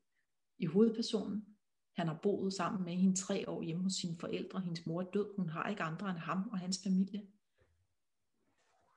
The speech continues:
Hvad gør det ved ham? Hvad gør det ved hende,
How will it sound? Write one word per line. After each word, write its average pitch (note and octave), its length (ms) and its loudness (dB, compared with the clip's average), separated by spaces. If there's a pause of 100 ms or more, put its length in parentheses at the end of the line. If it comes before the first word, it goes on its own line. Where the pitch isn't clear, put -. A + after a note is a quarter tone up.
(1300)
Hvad G3 240 6
gør F#3 260 4
det F#3 320 0 (180)
ved F3+ 80 0
ham? E3 300 0 (240)
Hvad F#3+ 240 0
gør F#3+ 140 2 (160)
det F#3 260 0
ved F3+ 120 0
hende, G3 500 4